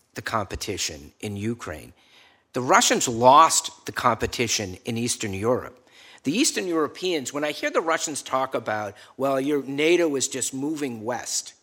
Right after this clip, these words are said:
what they don't acknowledge is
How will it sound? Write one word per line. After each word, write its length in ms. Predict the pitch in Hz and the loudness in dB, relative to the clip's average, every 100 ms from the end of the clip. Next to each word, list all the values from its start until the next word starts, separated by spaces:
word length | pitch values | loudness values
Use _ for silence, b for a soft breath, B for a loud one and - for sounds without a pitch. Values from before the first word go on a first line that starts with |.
| _ - - b b b b b - | _ -20 -20 b b b b b -2
what 180 | 175 | 0
they 120 | 185 170 | 2 2
don't 400 | 127 202 277 254 | 4 2 2 0
acknowledge 760 | 135 135 175 233 190 120 101 - | -2 2 4 4 0 -2 -6 -8
is 480 | 104 92 92 92 | -10 -10 -10 -12